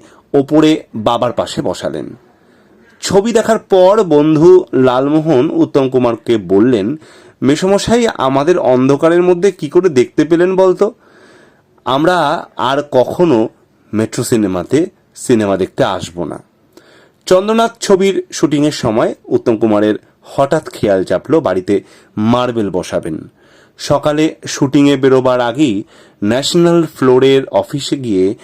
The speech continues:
আগাম টাকা দিয়েই ব্যবস্থা পাকা করে এলেন। শুটিং থেকে ফিরে এসে দেখলেন অন্যান্য ঘরগুলোতে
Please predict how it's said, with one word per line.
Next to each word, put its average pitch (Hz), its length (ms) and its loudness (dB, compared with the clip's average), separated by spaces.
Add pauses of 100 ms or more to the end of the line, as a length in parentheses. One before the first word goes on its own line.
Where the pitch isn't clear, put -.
(220)
আগাম 139 500 -2
টাকা 110 320 -2
দিয়েই 107 300 2
ব্যবস্থা 101 440 -2
পাকা 107 340 -6
করে 82 240 -6
এলেন। 80 340 -8 (400)
শুটিং 214 360 2
থেকে 208 200 0
ফিরে 190 320 4
এসে 190 180 0
দেখলেন 185 440 2
অন্যান্য 175 480 2
ঘরগুলোতে 190 840 0